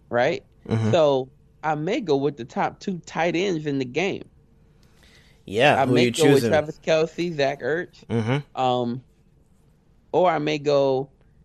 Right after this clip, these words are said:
Speaker 1: if, it depends on if O J's there. So if, if Odell's still there, then of course, right?
Speaker 2: I think Odell's gonna be there a lot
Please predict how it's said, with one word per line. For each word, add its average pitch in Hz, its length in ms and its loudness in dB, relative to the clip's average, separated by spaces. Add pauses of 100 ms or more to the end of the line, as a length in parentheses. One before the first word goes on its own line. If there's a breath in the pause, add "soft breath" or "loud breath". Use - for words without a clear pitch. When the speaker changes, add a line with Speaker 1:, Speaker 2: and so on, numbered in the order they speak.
(200)
Speaker 1:
if, 175 360 0 (120)
it 160 100 -4
depends 208 400 -2
on 175 120 0
if 135 100 -4
O 170 160 0
J's 151 320 -2
there. 147 260 2
So 117 180 0
if, 110 120 -4
if 107 320 -4
Odell's 170 380 2
still 175 300 0
there, 165 420 0 (440)
then 160 140 0
of 120 140 -2
course, - 440 0
right? - 320 -2 (1000 loud breath)
Speaker 2:
I 139 80 4
think 156 260 2
Odell's 123 380 8
gonna 107 160 2
be 101 160 0
there 98 200 2
a 90 60 2
lot 92 320 0